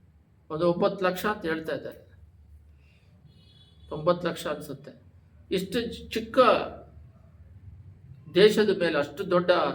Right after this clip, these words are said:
ಜನಾಂಗ ಇರೋರು ಬಂದ್ರೂ ಏನು ಮಾಡೋದು? ಇದರಲ್ಲೇ ಗೊತ್ತಾಗುತ್ತೆ ದೇವರು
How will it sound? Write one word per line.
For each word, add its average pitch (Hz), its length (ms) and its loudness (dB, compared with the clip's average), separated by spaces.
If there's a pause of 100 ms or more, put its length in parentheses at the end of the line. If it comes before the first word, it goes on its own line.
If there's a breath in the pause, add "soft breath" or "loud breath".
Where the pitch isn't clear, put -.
(160)
ಜನಾಂಗ 196 300 -2
ಇರೋರು 185 300 2
ಬಂದ್ರೂ 175 400 -4
ಏನು 165 220 -8
ಮಾಡೋದು? 151 260 -8
ಇದರಲ್ಲೇ 202 360 -4
ಗೊತ್ತಾಗುತ್ತೆ 165 760 -8 (440 loud breath)
ದೇವರು 196 840 4